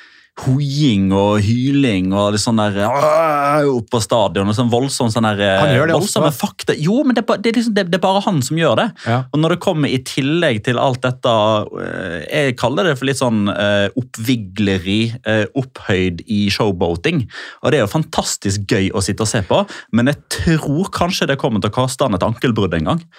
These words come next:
Speaker 1: For
Speaker 2: Det
Speaker 1: snart så kommer han til å møte en som gir litt blanke faen i om han får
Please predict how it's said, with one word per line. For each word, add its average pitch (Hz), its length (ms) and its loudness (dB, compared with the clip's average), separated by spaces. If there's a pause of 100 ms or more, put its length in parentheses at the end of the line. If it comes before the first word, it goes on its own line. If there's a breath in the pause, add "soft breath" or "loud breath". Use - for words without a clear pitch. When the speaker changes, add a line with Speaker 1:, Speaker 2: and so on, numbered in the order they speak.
(420 loud breath)
Speaker 1:
For 156 160 4
Speaker 2:
Det 151 80 -2
Speaker 1:
snart 165 400 2
så 190 80 0
kommer 190 240 2
han 151 160 0
til 120 80 2
å 110 80 2
møte 123 240 0
en 123 100 0
som 123 140 0
gir 120 240 2
litt 110 80 -4
blanke 110 400 -2
faen 78 480 -2
i 107 80 0
om 107 160 2
han 101 80 0
får 95 320 0